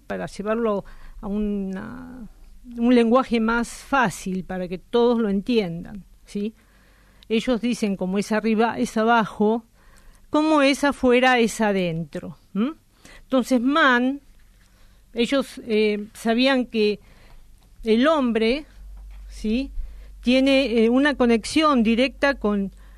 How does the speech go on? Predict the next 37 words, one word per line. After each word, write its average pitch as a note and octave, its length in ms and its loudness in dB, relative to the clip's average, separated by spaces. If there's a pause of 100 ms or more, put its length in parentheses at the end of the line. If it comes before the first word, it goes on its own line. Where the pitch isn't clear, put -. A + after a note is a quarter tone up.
(240)
con F#3+ 200 -2
lo G3 100 0
divino, B3 420 2
con G3+ 160 2
la G3+ 100 2
divinidad. G3+ 760 2 (640)
Y G#3+ 200 2
esa C4 220 0
conexión B3+ 560 0
del A#3 160 4
hombre C#4 320 4
con G#3 160 2
lo G#3 100 4
divino, B3 640 2 (880)
ellos A#3+ 300 2
dicen C4 320 0
que A#3+ 100 0
es A#3+ 140 -4
irrompible, A3+ 600 2
que C4 100 -2
eso C4+ 160 0
es B3+ 60 2
lo A#3+ 120 0
que G#3 140 -2
no, A#3 380 0 (720)
no A3+ 300 2
se B3 160 0
rompe C#4 300 0
y B3 260 -2
es A3+ 80 2
lo B3 160 2
que A#3 140 -2
hace B3 260 -4
que G#3+ 300 -4 (300)
el G#3 160 -2
ser A#3+ 180 0
humano C4 480 0